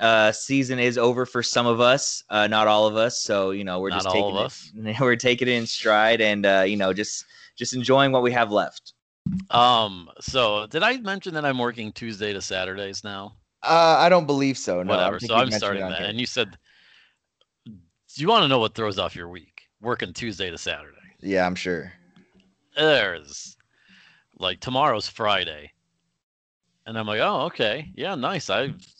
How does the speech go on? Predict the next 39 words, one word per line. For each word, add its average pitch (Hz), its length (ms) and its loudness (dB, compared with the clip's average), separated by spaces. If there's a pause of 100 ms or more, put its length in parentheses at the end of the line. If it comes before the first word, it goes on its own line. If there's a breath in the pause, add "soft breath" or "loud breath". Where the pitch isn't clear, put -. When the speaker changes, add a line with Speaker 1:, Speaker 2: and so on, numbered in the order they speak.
(340)
Speaker 2:
like 120 320 -4
a - 40 -20
good 98 180 -8
Friday." 80 480 -8
Then 110 220 -12
you 107 80 -8
gotta 98 180 -4
work 104 220 -8
Saturday. 82 420 -4
It 120 80 -6
just, 151 300 -2 (2000)
it 139 180 0
just 104 200 -6 (560)
screws 104 380 -12
you 85 140 -14
up. - 260 -16 (160)
Speaker 1:
Yeah. 82 420 -2 (440)
Speaker 2:
<laughs> - 360 4 (680 loud breath)
It 143 160 -2
just 175 280 0
messes 131 360 -6
you 90 160 -16
up. 85 160 -14
It, 131 200 -4
it, 135 200 -4
it 135 120 -8
just, 139 400 -2 (680 loud breath)
the 120 140 -2
days 127 460 2
don't 117 260 0
matter, 95 560 -4
whatever. 90 460 -6
It's, - 140 -18
so 107 240 -4
it's 98 140 -10
my, 98 500 -6
uh, 80 840 -14
Wednesday 95 680 -4
today. 78 520 -20